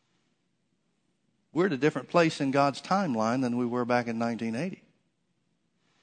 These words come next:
But I see the church doing some of the same things that they tried to do then. Back then, some of it worked. Now it's not.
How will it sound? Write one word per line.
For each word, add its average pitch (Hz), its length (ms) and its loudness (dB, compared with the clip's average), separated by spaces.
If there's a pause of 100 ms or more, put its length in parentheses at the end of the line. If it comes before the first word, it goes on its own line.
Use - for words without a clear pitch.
(640)
But 175 100 10
I 185 40 10
see 202 180 4
the 170 100 2
church 240 260 0
doing 175 160 2
some 190 180 2
of 143 40 -2
the 131 80 0
same 254 320 2
things 180 280 2
that 160 120 2
they 160 80 2
tried 160 280 2
to 139 40 -4
do 139 160 2
then. 180 340 -2 (400)
Back 139 220 8
then, 254 200 4
some 160 160 4
of 139 120 4
it 117 100 0
worked. 160 380 -4 (220)
Now 156 220 0
it's 127 140 -6
not. 175 280 -4